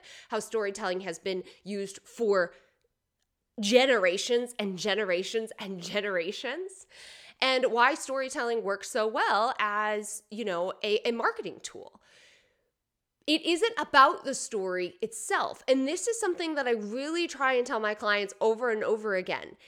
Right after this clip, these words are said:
It's not about the fact that you can relate exactly to my story, that we've shared even the exact same circumstance.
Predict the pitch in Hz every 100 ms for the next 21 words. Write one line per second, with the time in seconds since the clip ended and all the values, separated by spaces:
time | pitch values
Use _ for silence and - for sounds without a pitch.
0 | - - 285 - 277 311 403 440 403 330
1 | - 254 240 240 226 233 196 208 202 247
2 | 294 330 320 330 320 254 202 202 202 -
3 | _ _ _ _ _ _ _ _ _ 240
4 | 185 185 277 269 - 220 - 214 202 190
5 | 185 - 180 135 78 - 226 226 254 214
6 | - 277 247 233 208 240 220 214 190 180
7 | 190 208 190 208 - - 208 180 185 -
8 | 170 180 180 170 - 117 82 -